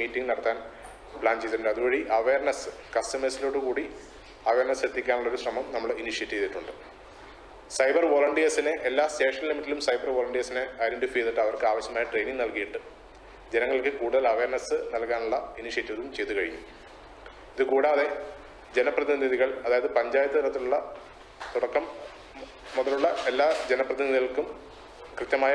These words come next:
ട്രെയിനിങ്ങും അവബോധവും നൽകി കഴിഞ്ഞു. പക്ഷെ എന്നിരുന്നാലും ഇപ്പോഴും പലരും ഈ ഒരു സൈബർ ഫിനാൻഷ്യൽ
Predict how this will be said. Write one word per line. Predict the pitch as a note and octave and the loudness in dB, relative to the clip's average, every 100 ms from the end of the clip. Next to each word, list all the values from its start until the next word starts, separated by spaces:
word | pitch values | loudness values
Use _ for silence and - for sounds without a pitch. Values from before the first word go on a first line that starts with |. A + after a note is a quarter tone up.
| C#3+ | 4
ട്രെയിനിങ്ങും | C3 B2+ C#3 D#3 D#3 | 2 2 2 2 2
അവബോധവും | B2 B2+ B2+ C#3 | 4 2 2 2
നൽകി | A#2 A#2 A2 | 0 0 -2
കഴിഞ്ഞു. | E2 - - - - - - - - - - - | -4 -6 -14 -20 -20 -20 -20 -20 -20 -20 -20 -16
പക്ഷെ | - C3 | -2 2
എന്നിരുന്നാലും | C3 D#3 D3+ D3 - - - - - - - - C3+ | 4 4 4 4 0 -6 -12 -16 -20 -20 -16 -6 -2
ഇപ്പോഴും | F#3 F#3 G3 D#3 | 4 4 6 4
പലരും | C#3 D#3+ F3+ - C3 | 4 4 0 -4 -4
ഈ | C3+ D3+ | 2 2
ഒരു | D#3 D#3+ - - - - - - - | 2 -4 -10 -18 -20 -20 -14 -4 2
സൈബർ | B2+ C3 D3 | 2 2 2
ഫിനാൻഷ്യൽ | C3+ B2+ C3 D#3 | 2 0 0 -2